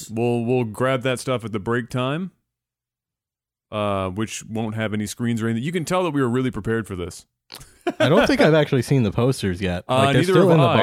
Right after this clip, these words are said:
Speaker 3: box.
Speaker 2: I mean, other than the fact that it's, I've seen the proof.
Speaker 3: I've
Speaker 2: I've
Speaker 3: seen
Speaker 2: not
Speaker 3: pictures
Speaker 2: seen the
Speaker 3: of it,
Speaker 2: posters,
Speaker 3: but we haven't
Speaker 2: so
Speaker 3: actually seen the posters.
Speaker 2: the box is
Speaker 3: They
Speaker 2: still
Speaker 3: look fire,
Speaker 2: taped up.
Speaker 3: though.
Speaker 2: I'm using the box to actually keep my mic stand from falling over.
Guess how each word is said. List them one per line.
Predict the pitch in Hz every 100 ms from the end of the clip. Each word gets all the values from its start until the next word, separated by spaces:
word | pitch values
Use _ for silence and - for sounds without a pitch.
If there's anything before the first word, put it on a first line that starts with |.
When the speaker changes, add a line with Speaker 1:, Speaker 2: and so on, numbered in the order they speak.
| 95
Speaker 3:
box. | 95 -
Speaker 2:
I | 123
mean, | 143 143
other | 156 175
than | 160
the | 156
fact | - 151 143
that | 139
it's, | 127 120 - 123
I've | 123
seen | - 139
the | 117
proof. | 151 139 110
Speaker 3:
I've | 120
Speaker 2:
I've |
Speaker 3:
seen | 139
Speaker 2:
not | 135
Speaker 3:
pictures | 143 123 98
Speaker 2:
seen |
the | 92
Speaker 3:
of | 90
it, |
Speaker 2:
posters, | 85 90
Speaker 3:
but | 98
we | 95
haven't | 104
Speaker 2:
so | 101
Speaker 3:
actually | - 90
seen | 101 92
the |
posters. | 90 92 - 95
Speaker 2:
the |
box | 147 156 151
is |
Speaker 3:
They | 117
Speaker 2:
still | 113
Speaker 3:
look | 101
fire, | 135 101
Speaker 2:
taped | 117
up. | 104 92 _ -
Speaker 3:
though. |
Speaker 2:
I'm | 120
using | 139 165 151 143
the |
box | 120 120 135 139 -
to | 123
actually | 123 127 - 127
keep | 110 139 139
my | 135 120
mic | 113 123
stand | - 127 120
from | 113
falling | 107 113 110 107
over. | 101 87